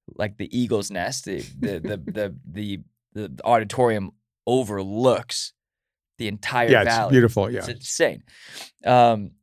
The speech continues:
Speaker 1: I mean, that's gotta be, like, a quarter of a billion dollar property.
Speaker 2: It's, it's, it's
Speaker 1: Massive.
Speaker 2: pristine. Yeah, yeah,
Speaker 1: I mean,
Speaker 2: yeah.
Speaker 1: th-, th-, yeah, it's just beautiful.
Speaker 2: Yeah.
Speaker 1: They do a great job of keeping it amazing. Um, so you did that. We walk in. I immediately got anxious.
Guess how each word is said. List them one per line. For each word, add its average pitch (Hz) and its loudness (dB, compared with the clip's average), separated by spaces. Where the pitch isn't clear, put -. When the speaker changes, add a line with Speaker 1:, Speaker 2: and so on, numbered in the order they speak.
Speaker 1:
I 147 2
mean, 139 0
that's 156 4
gotta 185 4
be, 131 0
like, 98 -8
a 101 -8
quarter 117 -2
of 101 -6
a 98 -6
billion 104 -8
dollar 92 -6
property. - -12
Speaker 2:
It's, - -8
it's, - -20
it's - 0
Speaker 1:
Massive. 175 6
Speaker 2:
pristine. 127 2
Yeah, 95 0
yeah, - -2
Speaker 1:
I 220 0
mean, 190 0
Speaker 2:
yeah. - -10
Speaker 1:
th-, - -12
th-, 131 -16
yeah, 143 -4
it's 131 -6
just 127 -12
beautiful. - -10
Speaker 2:
Yeah. 85 -2
Speaker 1:
They 139 -6
do 143 -2
a 117 -2
great 101 -2
job 98 0
of 78 -16
keeping 98 -12
it 80 -10
amazing. 92 -10
Um, 131 6
so - -6
you 170 0
did 165 4
that. 123 2
We 185 0
walk 135 6
in. 143 2
I 143 2
immediately 120 -2
got 113 0
anxious. - -10